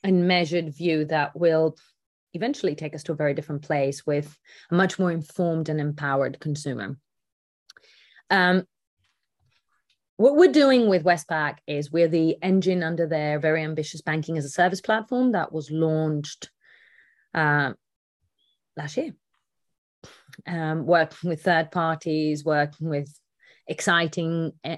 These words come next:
entities such as, uh, Afterpay and Society One, and there's a whole host of new partners coming in the next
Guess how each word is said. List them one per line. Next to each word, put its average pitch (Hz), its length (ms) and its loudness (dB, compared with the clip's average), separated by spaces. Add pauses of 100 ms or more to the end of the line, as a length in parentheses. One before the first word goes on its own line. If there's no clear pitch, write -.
entities 156 440 -6
such 156 160 -16
as, - 300 -18
uh, 160 140 -4 (100)
Afterpay 156 680 -4
and 151 140 -6
Society 156 460 -6
One, 156 280 -2
and 151 120 -2
there's 147 100 -4
a 147 60 -6
whole 180 340 0
host 156 340 -6
of 147 80 -12
new 151 140 -4
partners 147 380 -8
coming 151 280 -6
in 139 60 -8
the 143 80 -6
next - 380 -12